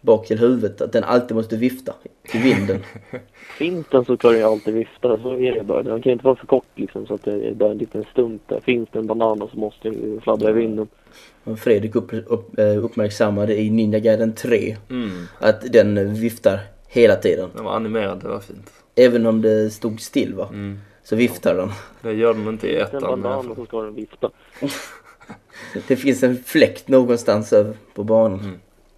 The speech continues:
Speaker 2: En så kallad ninjafläkt.
Speaker 1: <laughs> Ninja. Okej. Sen har vi också de här, det finns alltså karaktärer som är ninjor, men som inte är ju med nödvändigtvis i ninjaspel.
Speaker 3: Mm.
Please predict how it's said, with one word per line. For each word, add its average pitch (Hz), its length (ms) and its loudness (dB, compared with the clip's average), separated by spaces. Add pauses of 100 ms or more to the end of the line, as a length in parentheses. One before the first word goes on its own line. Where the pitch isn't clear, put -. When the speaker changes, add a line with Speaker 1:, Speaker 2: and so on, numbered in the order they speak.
(360)
Speaker 2:
En 120 100 -10
så 117 120 -8
kallad 107 300 -2
ninjafläkt. 110 560 -2 (800)
Speaker 1:
<laughs> 185 160 6
Ninja. 190 280 0 (1300)
Okej. 269 500 2 (1120)
Sen 170 200 8
har 190 140 8
vi 170 80 6
också 165 200 2
de 143 120 2
här, 135 300 6 (460)
det 139 100 -2
finns 143 240 -2
alltså 120 260 -10
karaktärer 113 880 2
som 131 180 -4
är 123 300 2 (240)
ninjor, 104 640 0
men 117 200 0
som 123 220 -2
inte 170 240 -4
är 107 60 2
ju 110 180 -4
med 107 380 -2
nödvändigtvis 120 460 -2
i - 20 -4
ninjaspel. 110 960 -2 (260)
Speaker 3:
Mm. 98 200 -8